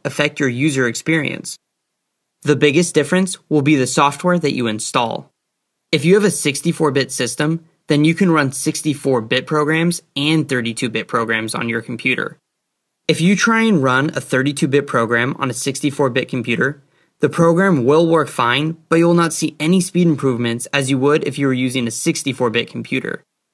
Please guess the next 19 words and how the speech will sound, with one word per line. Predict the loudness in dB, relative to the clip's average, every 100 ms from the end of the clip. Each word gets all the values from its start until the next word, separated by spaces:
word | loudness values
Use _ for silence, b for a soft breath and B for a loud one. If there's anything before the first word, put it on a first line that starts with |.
| _ _
Basically, | 2 2 2 2 2 2 0
your | -2
sixty-four | -2 -2 0 0 2
bit | 2 0
machine | 0 -2 -2 -2 -2
would | -2 0
only | 0 2
work | 4 2 0
as | -4
fast | 0 0 0 -4
as | -6 -6
a |
thirty-two | -2 0 0 -2 -2
bit | -2
machine | -4 -2 -4 -4 b b -2
running | 2 4 4
that | 2 -2
specific | -6 -2 -2 -2 -4
program. | -2 0 0 -4 -8